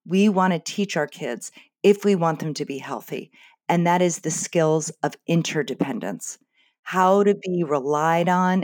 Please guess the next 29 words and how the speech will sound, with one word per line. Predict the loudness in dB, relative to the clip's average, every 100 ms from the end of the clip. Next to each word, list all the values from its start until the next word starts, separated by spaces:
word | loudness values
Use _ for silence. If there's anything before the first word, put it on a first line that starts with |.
| -4
and | -6
how | -4 0 2
to | 2
rely | 2 0 2 2 0
on | -2 -4
others | -6 -4 -2 -2 -4 -10 _ _ _
in | -6
healthy | -6 -4 -4 -6
ways. | -8 -8 -8 -10 -14 -18 _ _ _ _ -2
And | 0
I | 0
think | -2 -2 0
that | 2 2
is | 2
a | -2
skill | -4 -4 -4 -4
set | -2 0 0 -2 _ _ _ _
that | 0 0
has | 0 -4
been | -2 -2 0
knocked | 0 -2 0
out | 0 0
of |
us. | -2 -4 -8 -12 -4
It | -2
has | -2
not | -2 -2 -2
been | -6
taught. | -4 -2 -2